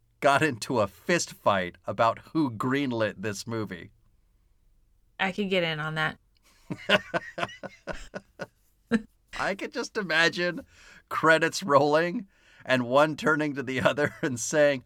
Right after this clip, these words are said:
Speaker 1: "Why the fuck did you greenlight this movie?" "I didn't greenlight this movie. You greenlit this movie."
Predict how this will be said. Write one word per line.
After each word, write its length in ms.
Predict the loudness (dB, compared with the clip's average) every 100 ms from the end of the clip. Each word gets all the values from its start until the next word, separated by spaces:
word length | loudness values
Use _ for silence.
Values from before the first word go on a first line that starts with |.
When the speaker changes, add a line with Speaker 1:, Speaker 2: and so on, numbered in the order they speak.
| _
Speaker 1:
"Why 140 | -2 0
the 100 | 0
fuck 240 | -2 -6
did 160 | -6 -6
you 100 | -6
greenlight 520 | -4 -4 2 2 2
this 180 | -2 -2
movie?" 480 | -4 -4 -6 -8 -12 _ _
"I 140 | -4 -2
didn't 240 | -2 -6
greenlight 500 | -4 -2 0 -2 -2
this 180 | -6 -6
movie. 480 | -6 -4 -4 -6 -8 -6
You 160 | -4
greenlit 520 | 0 0 2 0 -2
this 200 | -4 -6
movie." 420 | -4 -4 -4 -8